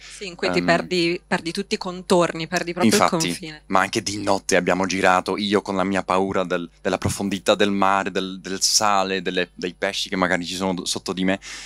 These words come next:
Speaker 2: Quindi a livello fisico è stato, è stata una sfida,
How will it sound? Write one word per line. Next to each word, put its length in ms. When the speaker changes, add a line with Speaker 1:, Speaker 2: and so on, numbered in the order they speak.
Speaker 2:
Quindi 420
a 80
livello 400
fisico 580
è 80
stato, 500
è 60
stata 200
una 180
sfida, 720